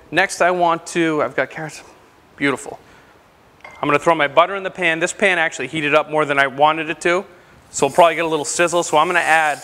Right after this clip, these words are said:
our vegetables right away to help cool that pan down. 'Cause I'm not really looking to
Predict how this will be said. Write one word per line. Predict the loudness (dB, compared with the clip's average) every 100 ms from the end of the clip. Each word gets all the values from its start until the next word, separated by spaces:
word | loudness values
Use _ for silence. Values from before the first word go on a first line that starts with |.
| -14 -8 -2
our | 2
vegetables | 2 0 -6 -4 2
right | 2 2
away | 0 0 -2 -8 -12 -12 -12 -14 -12 -12 -12 -14 -14 -14 -14 -14 -12 -6 0
to |
help | 0 0
cool | -6 0 2
that | 2 0
pan | -2 0
down. | 2 0 -2
'Cause | -10 -12 -12 -12 -12 -6 0
I'm | 0
not | 0 -2
really | 0 0 2
looking | 2 0 -4 -6
to | -2 -2